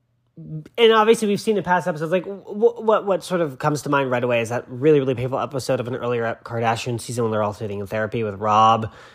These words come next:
and Kim is really harsh on Rob, and Khloe and Kourtney are there, and obviously Kourtney's getting really emotional. Khloe's really stoic and, you know, composed, but Kris and Kim, well, Kim gets angry at the therapist and is like, "This is such bullshit, you know, why, why is he getting upset that we're successful?" It, it's just,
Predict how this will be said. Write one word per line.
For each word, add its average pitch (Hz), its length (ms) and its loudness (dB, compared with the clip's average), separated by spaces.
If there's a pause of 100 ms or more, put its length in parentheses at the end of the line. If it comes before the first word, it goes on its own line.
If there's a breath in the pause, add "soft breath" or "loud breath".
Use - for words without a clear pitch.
(220 loud breath)
and 110 240 -10
Kim 127 680 2
is 117 280 -4
really 127 240 0
harsh 120 380 0
on 123 100 -2
Rob, 113 560 6
and 101 360 -10 (120)
Khloe 123 340 0
and 113 80 -2
Kourtney 117 240 -4
are 113 120 -2
there, 107 180 -2
and 107 80 -2
obviously 104 320 -4
Kourtney's 113 320 -4
getting 110 180 0
really 104 140 -2
emotional. 156 400 2
Khloe's 120 360 0
really 101 200 -10
stoic 175 440 4
and, 113 100 -2
you 110 60 -2
know, 92 200 -4
composed, 139 600 2
but - 300 -6
Kris 127 340 -4
and 107 140 -10
Kim, 123 360 -4 (240 loud breath)
well, - 60 -16
Kim 135 180 2
gets 113 140 0
angry 175 360 4
at 135 80 0
the 127 40 -12
therapist 147 540 4
and 127 80 -4
is 113 140 -2
like, 110 160 -2
"This 113 160 -6
is 107 80 -10
such 107 200 -10 (120)
bullshit, 160 1040 4
you 131 60 -8
know, 117 100 -6
why, 113 500 -4
why 113 300 -8
is 113 120 -14
he 120 160 -14
getting 110 240 -10
upset 170 440 -4
that 117 120 -4
we're 117 160 -8
successful?" 165 520 2
It, 147 100 -2
it's 240 480 4
just, 269 180 -4